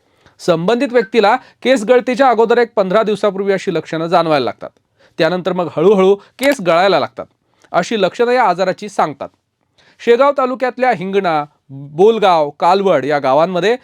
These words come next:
या केस गळतीच्या आजाराची आजपर्यंत सत्तर ते ऐंशी रुग्णसंख्या असल्याचं सांगितलं जातंय आणि त्यात दिवसेंदिवस वाढही होते. केस गळती होणारे अनेक लोक आज डॉक्टरांना भेटतात, दवाखान्यात जातात, मात्र केस गळती कशामुळे होते आहे,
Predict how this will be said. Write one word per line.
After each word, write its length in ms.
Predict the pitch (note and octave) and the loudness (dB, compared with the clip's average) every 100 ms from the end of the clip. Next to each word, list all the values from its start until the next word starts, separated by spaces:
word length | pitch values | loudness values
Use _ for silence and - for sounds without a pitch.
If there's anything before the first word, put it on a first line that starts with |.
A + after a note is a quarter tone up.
| _ - | _ -2
या 100 | B3 | -2
केस 320 | - A3 G#3 | 0 -4 -2
गळतीच्या 460 | G3+ G3+ G#3+ G#3 E3 | -2 -2 -2 0 0
आजाराची 380 | D#3 F3+ E3+ G3 | 0 -2 -2 -2
आजपर्यंत 500 | D3 - F3+ F3 F#3 | -2 -4 -8 -6 -8
सत्तर 400 | F3 D#3 G#3+ G#3+ | -8 -6 -6 -2
ते 120 | A3+ | -2
ऐंशी 260 | F#3+ F3 | -2 -4
रुग्णसंख्या 560 | E3+ D#3+ D#3+ F3+ F3+ F#3+ | -6 -6 -6 -6 -2 -2
असल्याचं 440 | D#3+ D#3 D3 E3 D#3 _ - | -2 -4 -4 -4 -8 _ -2
सांगितलं 340 | G#3+ F#3+ D3 | 0 0 -2
जातंय 240 | A#2+ - - _ _ _ | -4 -4 -20 _ _ _
आणि 140 | A2+ B2+ | -14 -6
त्यात 280 | E3 F#3+ A#3 _ _ D#3 | 0 0 -2 _ _ -6
दिवसेंदिवस 640 | F#3 A#3+ A#3 A3 A#3 F3+ | -4 0 2 2 2 2
वाढही 320 | D3+ E3 G#3 | 0 2 2
होते. 280 | A3+ G#3+ A#2 _ _ _ _ _ _ A3 | 2 0 -6 _ _ _ _ _ _ 0
केस 200 | B3+ B3 | 0 2
गळती 240 | C4+ C#4+ | -2 0
होणारे 280 | B3+ C4 C4+ | -2 0 0
अनेक 360 | A3+ A#3 B3+ | 0 -2 -4
लोक 220 | A#3+ A#3+ G#3+ | 0 0 2
आज 240 | G#3+ G3 | 0 0
डॉक्टरांना 420 | F#3+ - G#3+ G#3 | -4 -4 -6 -4
भेटतात, 400 | F3+ F3+ G3+ F#3+ | -4 -6 -2 -2
दवाखान्यात 500 | E3 D#3 E3+ F#3+ F3 | 0 0 0 0 -4
जातात, 380 | E3 D#3+ F3 E3+ E3 | -4 -2 -2 -2 -2
मात्र 280 | D3 D#3+ | -6 -6
केस 340 | E3 F3+ A3+ G3 | -6 2 2 4
गळती 260 | A3 G3+ | 0 0
कशामुळे 420 | F#3+ E3 E3+ E3 C3 | -4 -6 -4 -4 -4
होते 280 | C#3+ F#3 | -6 0
आहे, 300 | F#3 F3+ G3+ | 0 0 -4